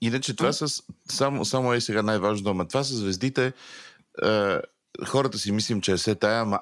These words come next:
Speaker 1: адски много помага, ако се окаже, че всъщност правиш някакъв
Speaker 2: Мгм.
Speaker 1: продукт в, а, а, Apple Store-ове или там, а, какво се каже, Google Play и така нататък. Така че, ако ни изпонарейтнете,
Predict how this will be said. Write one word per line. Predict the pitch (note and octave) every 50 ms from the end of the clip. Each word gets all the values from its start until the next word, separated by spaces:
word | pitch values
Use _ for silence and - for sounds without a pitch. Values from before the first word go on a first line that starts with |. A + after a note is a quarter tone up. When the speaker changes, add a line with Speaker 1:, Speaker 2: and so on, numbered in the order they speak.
| - _ _
Speaker 1:
адски | - - - - - - - - - E3+ F#3
много | F3+ F3+ F3 E3 D#3 D3 C3+ B2 A2+ G#2
помага, | F#2+ - A2 A2 G#2 G2+ G2+ F#2+ F2+ D#2+ F2 E2+
ако | D2+ - - D#2
се | - - E2
окаже, | D#2 D2 - D#2+ D2+ D2 D2
че | C2+ - C#2+
всъщност | - - D2+ C#2+ - D2 D2 - -
правиш | - D#2 D#2 D2+ D2 -
някакъв | F3+ F3+ F#3 F3 D#3 C#3 D3 D3+ D3 C#3+
Speaker 2:
Мгм. | C#3 D3
Speaker 1:
продукт | - - C#3+ - D2+ C#2 - _ -
в, | C2+ C#2 C2 - - -
а, | D2+ D2+ D2+ D2 D2 C#2+ C#2 C2 - - - - - - - -
а, | D#2 E2 - - D#2+ D#2+
Apple | - D#2 D#2 - -
Store-ове | - D#2+ D2+ D2 C#2+ C#2 D2 C#2+
или | C2+ C2+ C#2
там, | - C2 C2 C2+ B1+ B1 B1+
а, | C2+ C2+ C2 C2 B1 A#1 - - - -
какво | _ - - D2
се | C#2 -
каже, | - C#2+ C2+ C2+ - A#1+
Google | A#1+ D2+ C2+ B1+ C#2 C2 - C#2+
Play | C#2+ C#2
и | C2+ -
така | - - C#2+ C2
нататък. | C2 C2+ E2+ F#2+ F#2+ B2+ - -
Така | A2 G2+ C3 C3+
че, | C#3 - C#3 B2+ - - - - - - _ _
ако | G#2 G2+ F#2+ - F2 F2
ни | E2 E2 E2 D#2+ -
изпонарейтнете, | F#2+ E2+ - - - F2+ F2+ F2 E2 D#2+ F#2 A2 B2+ B2+ - C#3+ C#3+ C3+ - E3 E3+ E3